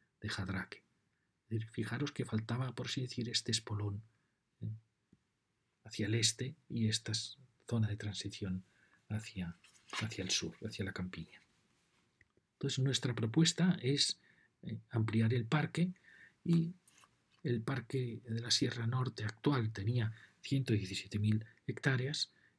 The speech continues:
y el que vamos a proponer va a alcanzar las doscientas veinte mil hectáreas. El nuevo parque, como veis, protege todas las sierras hasta la tierra de Atienza, incluso las laderas ya está, que están ya muy deforestadas, precisamente por ello, porque necesitan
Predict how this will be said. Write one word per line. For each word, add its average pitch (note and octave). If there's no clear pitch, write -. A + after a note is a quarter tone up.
y D#3+
el C#3+
que -
vamos D#3
a D3
proponer B2+
va C#3+
a D3+
alcanzar B2
las A2
doscientas C3+
veinte G2+
mil G2
hectáreas. -
El C#3
nuevo F3
parque, E3+
como C#3+
veis, F3
protege C#3
todas F3+
las A#2+
sierras D3
hasta B2
la A2
tierra A2
de G#2+
Atienza, C#3
incluso C3+
las B2
laderas C3+
ya D3
está, C3+
que A#2
están C3
ya B2+
muy C#3
deforestadas, B2
precisamente A2+
por G#2+
ello, G#2+
porque B2
necesitan A2